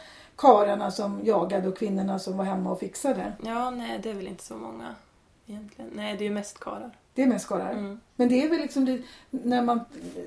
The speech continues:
Speaker 1: Jägarexamen är det fler tjejer i alla fall som tar idag, va?
Speaker 2: Ja, det tror
Speaker 1: Ja,
Speaker 2: jag absolut.
Speaker 1: ja. Vad, vad är, vad är din dröm om du nu hittar ett bra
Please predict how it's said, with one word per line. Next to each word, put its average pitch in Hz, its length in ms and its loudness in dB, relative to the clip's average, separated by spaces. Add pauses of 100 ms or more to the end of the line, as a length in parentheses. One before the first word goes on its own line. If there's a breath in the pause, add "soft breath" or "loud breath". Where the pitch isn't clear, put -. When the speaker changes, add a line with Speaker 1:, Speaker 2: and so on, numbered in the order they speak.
(140)
Speaker 1:
Jägarexamen 254 800 4
är 240 60 6
det 240 60 6
fler 220 260 2
tjejer 208 340 2
i 190 60 0
alla 185 140 -2
fall 185 140 -4
som 196 180 -6
tar 320 300 4
idag, 180 200 -2
va? 190 180 -6
Speaker 2:
Ja, 277 360 0
det 381 60 -4
tror 214 140 -2
Speaker 1:
Ja, 240 60 0
Speaker 2:
jag 262 60 -6
absolut. - 240 -16
Speaker 1:
ja. 226 180 -2 (640 loud breath)
Vad, 247 160 4
vad 294 180 8
är, 285 80 4
vad 285 160 4
är 277 40 2
din 285 200 4
dröm 311 320 8
om 247 120 4
du 262 100 6
nu 277 160 6
hittar 294 340 0
ett 208 140 2
bra 196 320 4